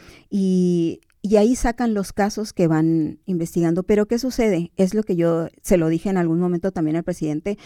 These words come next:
aquí saca usted los casos mediáticos, no pone los casos que están sucediendo en todo el país, que no, o sea, un ciudadano no tendría por qué tener que hacerse viral para que su, para que su,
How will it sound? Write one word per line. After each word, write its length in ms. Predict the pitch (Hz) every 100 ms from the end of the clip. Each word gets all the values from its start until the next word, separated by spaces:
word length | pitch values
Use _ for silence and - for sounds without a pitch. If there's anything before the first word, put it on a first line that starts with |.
| -
aquí 280 | - 160 202
saca 340 | 202 220 - 240
usted 400 | - 208 196 254
los 220 | - 180 -
casos 320 | 175 220 214
mediáticos, 920 | 175 131 127 214 214 - 151 139 - _ _ _ _ -
no 140 | 180
pone 380 | 190 202 247 320
los 180 | 294 208
casos 380 | 180 180 190 -
que 100 | 170
están 240 | - 165
sucediendo 500 | 180 170 165 156 160
en 80 | 156
todo 180 | 156 160
el 100 | 160
país, 400 | 156 135 180 - - -
que 120 | 180
no, 300 | 165 170 175 - - _
o 120 | - 190
sea, 180 | 214 -
un 80 |
ciudadano 420 | 220 240 220 202 208
no 120 | 202
tendría 360 | 202 185 180
por 220 | 180 170 165
qué 400 | - 175 175 185 - - _
tener 280 | 196 180 170
que 100 | 196
hacerse 360 | 185 175 202
viral 280 | 175 165 151
para 240 | - 175 151
que 140 | 151
su, 420 | - 156 139 147 - _ _
para 240 | 165 151
que 400 | - 156 143 131
su, 220 | 151 160